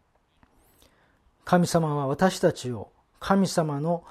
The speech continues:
救いの右の手で支えるとおっしゃいます。神様の左の手は力がないので使われないのでしょうか。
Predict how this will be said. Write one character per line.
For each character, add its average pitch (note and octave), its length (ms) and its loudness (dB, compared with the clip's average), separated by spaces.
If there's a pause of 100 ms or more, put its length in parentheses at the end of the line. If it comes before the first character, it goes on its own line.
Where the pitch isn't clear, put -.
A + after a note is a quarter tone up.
(140)
救 - 460 -2
い G3 160 2
の F#3+ 180 -2
右 F3 300 -2
の G#3 140 0
手 G#3 180 -4
で G3 140 -2
支 F#3 160 -6 (160)
え G3 100 0
る G3 120 -4
と F#3+ 140 -4
お - 20 -2
っ - 20 -2
し - 160 -12
ゃ C#3 40 -6
い B2+ 60 -6
ま G2+ 140 -12
す。 - 220 -18 (4000)
神 F#3+ 260 0
様 D#3 340 -2
の F3 280 -6 (520)
左 F3 400 0
の G3 140 2
手 G3 160 0
は E3 100 2
力 G3 440 -2
が G3+ 120 -2
な F3+ 180 -4
い G3 60 -2
の E3 140 -4
で A#2 80 -10
使 - 340 -10
わ D3 100 -4
れ D3+ 140 -6
な D#3 200 -6
い E3 40 -6
の B2 140 -8
で - 80 -14
し - 160 -16
ょ - 80 -20
う - 20 -20
か。 - 220 -20